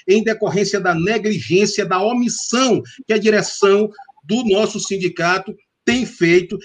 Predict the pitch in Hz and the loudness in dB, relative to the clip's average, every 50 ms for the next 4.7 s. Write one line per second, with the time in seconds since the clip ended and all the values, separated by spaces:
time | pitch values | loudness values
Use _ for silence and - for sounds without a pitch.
0 | - 214 185 175 196 196 185 165 - - 196 190 185 180 160 151 170 190 196 196 | -6 -4 -2 0 0 2 0 0 0 0 -2 0 0 0 0 2 2 0 2 0
1 | 180 165 180 - - 175 165 175 170 165 139 139 170 165 - 165 156 156 151 - | -2 -4 -4 -4 -4 -4 -4 0 -2 -2 -2 -2 -6 -6 -6 -8 -6 -6 -6 -6
2 | - 139 135 139 131 131 127 113 - 92 87 85 - - _ _ _ - _ - | -6 -8 -6 -4 -2 -2 -2 -2 -4 -12 -14 -14 -18 -20 _ _ _ -20 _ 0
3 | 233 247 254 254 262 269 240 - 262 254 - - - 226 233 - 233 214 220 226 | 2 2 4 2 2 0 -2 -2 -4 -6 -6 -4 -4 -4 -2 0 2 2 2 2
4 | 170 196 202 185 160 123 107 120 156 185 190 170 135 135 | 0 -2 -2 -2 -2 -2 -2 0 0 0 0 -2 -4 -6